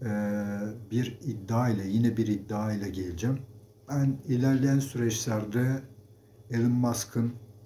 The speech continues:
Türkiye'ye yatırım yapacağı konusunda bir hayale sahibim. Kim bilebilir? Belki de gerçekleşir. Umarım gerçekleşir. Biraz da sükse atayım dedim.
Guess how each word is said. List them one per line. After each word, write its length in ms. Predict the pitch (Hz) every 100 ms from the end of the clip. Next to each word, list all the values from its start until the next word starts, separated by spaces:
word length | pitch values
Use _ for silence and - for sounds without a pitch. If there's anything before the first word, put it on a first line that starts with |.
| -
Türkiye'ye 480 | - 127 110 117 113
yatırım 380 | 110 110 117 117
yapacağı 460 | 107 - 104 101
konusunda 640 | - 104 101 - 98 98 117 - - - - - - - -
bir 120 | 113
hayale 540 | 113 107 117 117 120 123
sahibim. 520 | - 104 101 107 113 - - - -
Kim 260 | - 127 127
bilebilir? 500 | 117 101 98 - - - - - - - -
Belki 380 | 113 113 110 107
de 80 | 107
gerçekleşir. 680 | 107 107 127 110 113 -
Umarım 460 | 135 123 147 147 156
gerçekleşir. 840 | 151 147 - 143 147 135 127 - - - - - - - - - - - - - - - - -
Biraz 240 | 123 101 95
da 40 |
sükse 380 | 95 110 101 110
atayım 300 | 95 - 95
dedim. 200 | 90 113